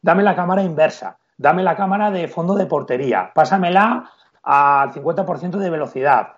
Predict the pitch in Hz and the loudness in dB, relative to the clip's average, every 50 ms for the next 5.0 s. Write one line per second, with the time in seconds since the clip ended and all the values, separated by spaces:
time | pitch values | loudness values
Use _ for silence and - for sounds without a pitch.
0 | _ _ _ _ - - 160 180 196 220 220 208 190 170 - 185 190 196 165 196 | _ _ _ _ 0 2 4 4 6 6 6 4 4 2 2 0 0 0 0 -2
1 | 208 214 269 - 196 175 143 135 165 160 160 160 160 160 156 156 156 156 156 151 | -2 -2 -2 -2 -4 -4 -2 -2 0 0 2 2 2 2 2 2 2 2 2 0
2 | 151 151 151 151 151 151 151 151 143 147 143 143 - 202 208 202 202 180 165 170 | 0 0 -2 -2 -4 -4 -4 -4 -4 -4 -4 0 2 4 6 6 8 8 6 6
3 | 160 - - 117 98 95 - _ _ _ _ _ _ - 170 170 151 135 135 139 | 4 0 -6 -8 -10 -10 -14 _ _ _ _ _ _ 2 2 2 2 0 0 0
4 | 170 190 190 165 156 160 160 147 180 190 196 190 214 220 226 214 - - _ | 0 2 2 0 0 0 0 0 0 0 2 2 2 2 2 0 -4 -10 _